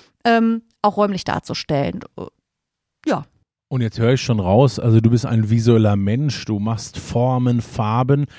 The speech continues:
Speaker 2: Wie hört sich Leicester für dich an? Also wenn du jetzt dran denkst,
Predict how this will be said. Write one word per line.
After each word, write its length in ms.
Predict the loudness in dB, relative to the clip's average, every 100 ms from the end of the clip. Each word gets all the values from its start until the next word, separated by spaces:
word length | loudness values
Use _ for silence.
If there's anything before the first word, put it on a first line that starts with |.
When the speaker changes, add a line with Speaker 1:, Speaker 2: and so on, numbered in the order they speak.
| -20 -20 -10
Speaker 2:
Wie 300 | 0 4 4
hört 280 | 6 2 0
sich 220 | -4 -2
Leicester 480 | -2 -2 -2 -2 -4
für 200 | -2 -2
dich 280 | -2 -4 -8
an? 360 | -8 -8 -10 -14 _ _
Also 280 | -2 0 2
wenn 140 | 2
du 40 | 4
jetzt 300 | 2 0 -4
dran 260 | -2 0
denkst, 440 | -2 -2 -4 -6